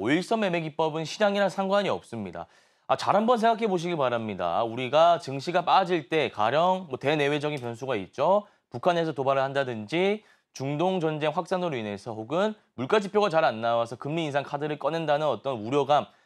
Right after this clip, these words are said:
뭐 여러 가지 이유로 인해서 증시가 빠질 때 모든 종목이 빠지나요? 상장사 모든 종목들이 다 빠지나요? 뭐 그런 경우는 거의 없습니다. 물론 예전 리먼 버르-, 브라더스 사태 때 그런 비슷한 경우가 좀 있었긴 했는데,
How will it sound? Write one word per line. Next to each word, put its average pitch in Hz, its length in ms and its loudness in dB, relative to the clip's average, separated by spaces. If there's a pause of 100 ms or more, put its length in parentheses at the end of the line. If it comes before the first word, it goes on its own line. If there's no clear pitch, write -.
(120)
뭐 139 80 2
여러 131 200 6
가지 247 300 4
이유로 175 240 4
인해서 147 240 0
증시가 139 380 -2
빠질 175 580 0
때 156 300 0 (500)
모든 156 400 2
종목이 233 360 2
빠지나요? 160 520 0 (960)
상장사 220 380 4
모든 175 320 2
종목들이 208 380 0
다 - 160 -6
빠지나요? 135 640 -2 (440)
뭐 101 100 -10
그런 196 200 0
경우는 233 260 2
거의 - 220 -2
없습니다. 85 580 -8
물론 151 220 0
예전 127 240 2
리먼 139 260 0
버르-, 233 300 4 (180)
브라더스 180 320 2
사태 190 260 -2
때 110 280 -2 (300)
그런 175 280 0
비슷한 180 320 -2
경우가 196 240 2
좀 180 140 -2
있었긴 135 320 -8
했는데, 135 600 -4